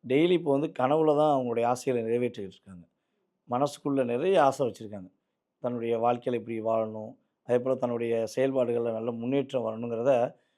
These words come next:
அவங்க டெய்லி நினைக்க தான் செய்றாங்க. ஆனா பல தடங்கல்கள், பல சிக்கல்கள், பல பிரச்சனைகளை எதிர்கொள்ள வேண்டிய சூழ்நிலை. அதை சமாளிக்க முடியாம கிட்டத்தட்ட வந்து பார்த்தீங்கன்னா, ஒரு ஐந்து மாத காலமாக நிறைய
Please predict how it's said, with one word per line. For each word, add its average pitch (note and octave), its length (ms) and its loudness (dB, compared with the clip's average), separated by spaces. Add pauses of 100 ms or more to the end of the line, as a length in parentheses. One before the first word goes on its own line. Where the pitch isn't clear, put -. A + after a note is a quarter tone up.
(160)
அவங்க B2 180 -2
டெய்லி E3+ 260 6
நினைக்க D#3+ 300 2
தான் E3+ 200 6
செய்றாங்க. C#3 360 4 (140)
ஆனா C3+ 160 2 (140)
பல E3+ 160 10 (140)
தடங்கல்கள், D3 580 4 (500)
பல C3 140 2
சிக்கல்கள், B2+ 640 -2 (420)
பல C3 160 4
பிரச்சனைகளை C#3 540 0
எதிர்கொள்ள C3 340 0
வேண்டிய A#2 180 -4
சூழ்நிலை. A#2+ 440 -6 (440)
அதை C3+ 200 6
சமாளிக்க G3 420 8
முடியாம E3+ 360 2
கிட்டத்தட்ட D3+ 320 2
வந்து D3+ 220 4
பார்த்தீங்கன்னா, D3 360 -2 (100)
ஒரு C#3+ 120 2 (140)
ஐந்து F#3+ 220 -2
மாத D#3+ 260 4
காலமாக C#3+ 420 2 (680)
நிறைய D#3 220 2